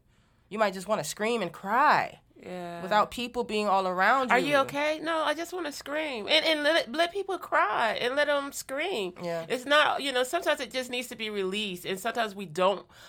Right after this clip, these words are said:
Speaker 2: a lot of the times we don't have the permission to release the, you know, that energy. It's like, "No, you gotta, uh,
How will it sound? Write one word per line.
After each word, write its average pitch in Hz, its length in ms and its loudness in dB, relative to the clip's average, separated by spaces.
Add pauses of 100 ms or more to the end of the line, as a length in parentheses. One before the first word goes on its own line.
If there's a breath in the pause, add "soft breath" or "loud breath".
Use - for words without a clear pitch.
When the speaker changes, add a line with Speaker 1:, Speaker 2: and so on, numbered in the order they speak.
(120)
Speaker 2:
a 147 40 -14
lot 208 280 10
of 220 80 2
the 190 100 0
times 170 380 2
we 180 80 -6
don't 175 160 2
have 175 160 2
the 175 100 -6
permission 180 600 -4
to 175 200 -10
release 175 480 -6
the, 160 340 -4
you 208 160 -2
know, 165 420 -2 (400 soft breath)
that 185 240 0
energy. 170 520 -2
It's 165 160 -10
like, 175 220 -2
"No, 202 320 -2
you 208 100 -10
gotta, 190 300 -4 (480 soft breath)
uh, - 40 -12